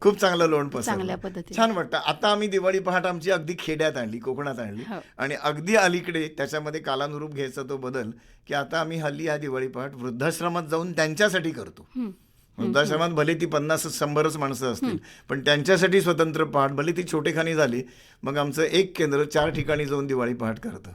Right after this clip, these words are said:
Speaker 2: हां.
Speaker 1: वेगवेगळ्या चार वृद्धाश्रमात, बालिकाश्रमात, अपंगालयात, तिथे जाऊन आम्ही गेली तीन वर्ष दिवाळी पहाट करायला सुरुवात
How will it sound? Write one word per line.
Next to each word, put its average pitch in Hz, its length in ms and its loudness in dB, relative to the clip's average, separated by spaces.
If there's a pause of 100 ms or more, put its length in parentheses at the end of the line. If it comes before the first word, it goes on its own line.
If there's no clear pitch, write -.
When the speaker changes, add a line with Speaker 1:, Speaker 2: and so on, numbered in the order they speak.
(100)
Speaker 2:
हां. - 180 -14 (160)
Speaker 1:
वेगवेगळ्या 120 440 4
चार 123 160 4
वृद्धाश्रमात, 117 600 2
बालिकाश्रमात, 110 760 0 (200)
अपंगालयात, 107 600 0 (520)
तिथे 117 180 2
जाऊन 135 180 4
आम्ही 135 160 2
गेली 127 220 4
तीन 131 200 2
वर्ष 117 240 2
दिवाळी 117 320 2
पहाट 110 200 0
करायला 101 260 -4
सुरुवात 101 280 -2